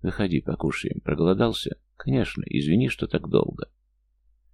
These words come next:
Теплые руки хватают и вытаскивают из укрытия, прижимают к пахнущему аптечкой животу. Круглая бляшка ремня впивается в щеку, но Владику хорошо, он может плакать.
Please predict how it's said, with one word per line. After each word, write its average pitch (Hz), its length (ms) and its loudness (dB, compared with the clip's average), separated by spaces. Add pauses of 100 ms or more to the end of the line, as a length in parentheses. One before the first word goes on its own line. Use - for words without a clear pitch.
Теплые 90 440 6
руки 87 200 2
хватают 87 540 0
и 85 40 4
вытаскивают 78 600 2
из 73 160 4
укрытия, - 540 -2
прижимают 90 540 0
к - 80 -20
пахнущему 98 600 0
аптечкой - 480 0
животу. 73 580 2 (460)
Круглая 98 440 6
бляшка 90 400 2
ремня 78 380 4
впивается 78 500 2
в - 40 -6
щеку, - 380 2
но 80 120 4
Владику 69 440 0
хорошо, - 680 -2
он 78 160 4
может 85 300 0
плакать. - 520 -6